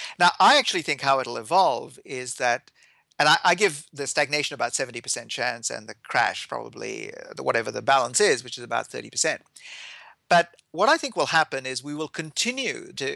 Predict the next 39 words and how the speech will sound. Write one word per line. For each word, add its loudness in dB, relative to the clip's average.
extend 0
and -16
pretend, 2
'cause -2
human 0
beings 2
are 0
not 0
very, 2
very -4
good -10
at -14
facing 0
up -12
to -14
problems. -8
And 2
so 0
they're 4
gonna 4
keep -6
doing 2
that. 2
And 0
Japan 0
shows 0
that -8
you -12
can -12
string -2
out 6
these -8
problems -8
for -12
a -6
long -6
period -10
of -10
time. 0